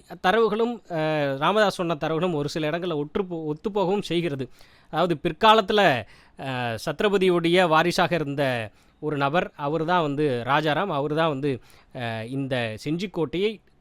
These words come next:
கடைசி காலத்துல அதை அவர்கள் பார்த்து, பார்த்துக்கக்கூடிய அந்த பொறுப்பு அவங்கள்ட்ட வருது. ஆனாலும் வந்து ஒரு கட்டத்துல அவங்க வந்து அவுரங்க-, அவுரங்கசீப் மன்னர்கள்ட்ட வந்து, அ, சரண்டர் ஆக வேண்டிய நிலைமை வருது. அதுக்கு பிறகு கை மாறிடுது.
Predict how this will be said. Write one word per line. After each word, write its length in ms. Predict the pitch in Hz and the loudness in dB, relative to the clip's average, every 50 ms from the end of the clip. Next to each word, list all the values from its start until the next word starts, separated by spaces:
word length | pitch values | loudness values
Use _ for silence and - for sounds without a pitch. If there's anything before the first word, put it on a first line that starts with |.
| _ _ | _ _
கடைசி 420 | - 139 151 214 214 - 240 214 | -8 -4 -4 -2 -2 0 0 2
காலத்துல 460 | 196 185 175 160 147 - 170 202 247 - - _ - - - - | 2 2 2 0 -2 -2 -4 -4 -4 -4 -8 _ -20 -20 -20 -14
அதை 320 | - 156 147 147 147 139 123 | -10 -8 -4 -2 -2 -2 -4
அவர்கள் 360 | 117 127 139 139 123 147 139 - | -4 -6 -6 -6 -6 -8 -6 -4
பார்த்து, 380 | 151 147 170 175 - - 196 165 156 - - | -2 -2 -2 -2 -4 -8 -8 -8 -6 -4 0
பார்த்துக்கக்கூடிய 580 | 165 185 202 - - 185 170 165 151 143 135 | 0 0 0 0 -4 -4 -4 -4 -4 -4 -4
அந்த 180 | 123 117 120 110 | -4 -4 -6 -6
பொறுப்பு 320 | 104 139 139 135 135 143 | -6 -6 -8 -6 -6 -6
அவங்கள்ட்ட 180 | 123 117 113 113 | -6 -6 -8 -8
வருது. 460 | 107 113 104 113 120 147 185 247 262 - - - - - - - - | -10 -10 -8 -8 -4 -4 -4 -4 -4 -8 -14 -20 -20 -20 -20 -20 -10
ஆனாலும் 320 | - 196 208 220 226 233 233 | -4 -2 0 2 2 2 2
வந்து 220 | 226 220 220 220 | 2 2 4 4
ஒரு 140 | 214 208 202 | 4 4 2
கட்டத்துல 300 | 180 190 175 196 180 196 | 0 0 -2 -2 0 2
அவங்க 240 | 190 185 175 170 165 | 2 4 4 2 0
வந்து 320 | 160 165 170 160 143 - - - - _ | 0 0 0 0 -2 -4 -10 -18 -12 _
அவுரங்க-, 380 | - 156 175 185 175 180 175 156 | -2 2 2 4 4 2 2 2
அவுரங்கசீப் 640 | 151 175 190 202 196 190 175 - - 156 143 - - 151 139 135 131 127 123 127 | 2 4 4 4 2 2 0 0 -2 -6 -6 -4 -2 0 0 0 0 0 -2 -2
மன்னர்கள்ட்ட 520 | 135 147 156 151 147 143 135 120 - - 135 | -2 -2 -2 -2 -4 -6 -6 -8 -6 -6 -4
வந்து, 340 | 127 127 139 143 135 113 - - - - - - - | -4 -2 0 -2 -2 -2 -6 -12 -20 -20 -16 -10 -6
அ, 120 | 135 127 - | -6 -4 -2
சரண்டர் 240 | 147 147 160 170 180 | -2 -2 0 0 2
ஆக 160 | 175 156 143 | 2 2 0
வேண்டிய 220 | 143 135 127 127 117 | -2 -4 -4 -6 -8
நிலைமை 280 | 120 123 127 127 123 | -6 -8 -6 -6 -6
வருது. 160 | 120 117 135 196 | -6 -6 -4 -4
அதுக்கு 320 | 190 160 143 135 143 131 | -4 -4 -4 -6 -8 -8
பிறகு 320 | 127 - 151 143 147 131 | -6 -6 -4 -4 -4 -4
கை 200 | - 131 127 135 | -2 -4 -4 -2
மாறிடுது. 520 | 127 131 127 120 110 107 104 120 156 196 | -2 -2 -2 -4 -4 -6 -8 -8 -10 -10